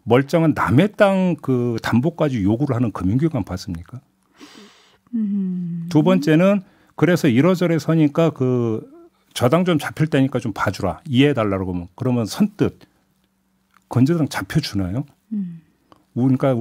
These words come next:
Speaker 1: 상식의 범주에서는 사실은 좀 의아한 부분이 있죠. 그래서 확인이 필요한 거라고 일단 좀 말씀을 드려야 될 것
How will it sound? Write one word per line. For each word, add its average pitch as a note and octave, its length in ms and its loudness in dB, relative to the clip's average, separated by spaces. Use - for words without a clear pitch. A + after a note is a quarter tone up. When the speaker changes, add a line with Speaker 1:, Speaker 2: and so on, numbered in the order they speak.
Speaker 1:
상식의 B3+ 640 4
범주에서는 C#3 540 0
사실은 - 340 -4
좀 A#2+ 160 -4
의아한 B2 400 2
부분이 G2+ 360 -4
있죠. D#2+ 400 -14
그래서 A2+ 240 -6
확인이 A#3 480 2
필요한 C3+ 380 -4
거라고 G2+ 260 -6
일단 F#2 220 -8
좀 F2+ 160 -6
말씀을 E2+ 380 -8
드려야 G2 220 -6
될 F2 120 -10
것 E2 200 -14